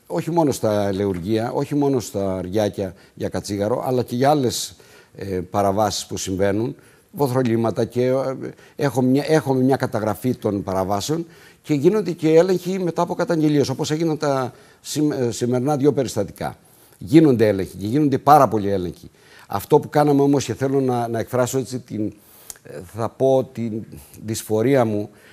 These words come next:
είναι ότι την περασμένη Τετάρτη κάναμε μια ημερίδα για τη διαχείριση των, ε, αποβλήτων των ελαιουργίων, του Κατσίγαρου και της Ελαιοπυρήνας, και είχαμε μια καλή, όντως, συμμετοχή και συνεργασία με τους ελαιοργούς.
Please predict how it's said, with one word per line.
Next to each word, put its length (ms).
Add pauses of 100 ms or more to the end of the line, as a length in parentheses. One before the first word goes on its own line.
(160)
είναι 220
ότι 500 (180)
την 100
περασμένη 360
Τετάρτη 400
κάναμε 500 (760)
μια 240
ημερίδα 420
για 160
τη 100
διαχείριση 560
των, 260
ε, 300
αποβλήτων 560
των 140
ελαιουργίων, 640 (640)
του 100
Κατσίγαρου 480
και 80
της 160
Ελαιοπυρήνας, 760 (640)
και 240
είχαμε 400
μια 120
καλή, 420
όντως, 300
συμμετοχή 540
και 180
συνεργασία 680
με 80
τους 180
ελαιοργούς. 640